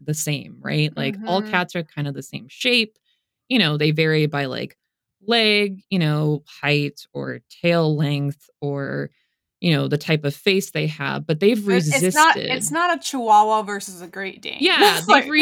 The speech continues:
Speaker 2: it's like
Speaker 1: resisted a lot of our interventions, which is really interesting. It's like they have, it's almost like their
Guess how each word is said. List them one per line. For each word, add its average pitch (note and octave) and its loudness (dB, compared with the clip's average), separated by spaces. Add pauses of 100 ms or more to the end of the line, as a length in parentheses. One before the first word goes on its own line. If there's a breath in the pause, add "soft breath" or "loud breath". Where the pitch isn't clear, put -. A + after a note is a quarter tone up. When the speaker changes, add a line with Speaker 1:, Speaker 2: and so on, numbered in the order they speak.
(100)
Speaker 2:
it's C#4+ 6
like F4+ 6
Speaker 1:
resisted A3 4 (100)
a F#3+ 0
lot F#3+ 0
of F#3+ -2
our F3 0
interventions, E3+ 0
which D#3+ 0
is E3 0
really E3 4
interesting. D#3+ -2
It's D3+ -8
like D#3 0
they F3 0
have, F3 -2
it's E3 -4
almost F#3 0
like D#3+ -2
their E3 0